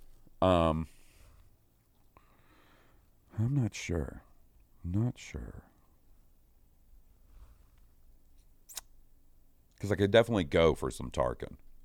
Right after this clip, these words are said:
but I don't know. Oh. Well, looky here. Will disconnected again.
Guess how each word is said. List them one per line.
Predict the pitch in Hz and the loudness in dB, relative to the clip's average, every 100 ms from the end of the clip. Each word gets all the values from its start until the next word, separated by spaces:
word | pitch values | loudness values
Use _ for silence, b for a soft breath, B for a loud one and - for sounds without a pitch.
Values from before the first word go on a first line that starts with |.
| - - | -10 0
but | 104 - - - - - _ - - - - - | 0 0 -10 -18 -20 -20 _ -20 -20 -20 -20 -6
I | 82 | -2
don't | 80 - | -2 -2
know. | 78 76 | -6 -6
Oh. | - 220 - - - - - - - - - - - - _ - - _ - | -6 -8 -10 -20 -20 -20 -18 -18 -20 -20 -20 -20 -20 -20 _ -20 -20 _ -10
Well, | 120 92 92 | -4 -2 2
looky | 131 156 220 | 2 6 6
here. | 175 135 85 69 - | 10 10 10 6 0
Will | 92 127 160 | 4 4 4
disconnected | 104 135 - 151 101 69 67 | 4 2 2 0 2 0 -4
again. | 64 62 60 | -6 -8 -10